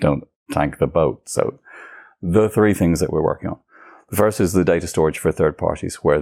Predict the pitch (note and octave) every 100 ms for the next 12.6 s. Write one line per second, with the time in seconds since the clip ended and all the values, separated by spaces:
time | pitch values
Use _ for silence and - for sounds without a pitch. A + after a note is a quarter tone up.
0 | - - E2+ E2 D#2 E2 D#2 - F2 D#2
1 | D#2+ D#2 C#2 E2 D#2 - E2+ - D#2 D#2+
2 | E2+ - F2+ F2 F2 - F#2 G2 - F#2+
3 | F2+ E2+ F2 - F2 E2+ F2+ G2 G#2+ F#2+
4 | E2 - E2+ D#2+ - E2+ F#2+ E2+ F#2+ F2+
5 | E2 - E2 - E2+ - - - E2+ D#2
6 | - - F2 - E2+ D#2+ D2+ - - E2
7 | D#2 D#2 C#2+ - _ _ - - _ -
8 | G#2 F2+ E2 E2+ E2 D#2 D2 - G2+ G2+
9 | E2+ D2+ - F2 D#2+ - D2+ E2 - D#2+
10 | D#2 D#2 E2 E2 D#2 D2+ D2+ D2+ D#2 -
11 | - _ _ _ _ _ - D#2+ E2 -
12 | - E2 E2+ - F2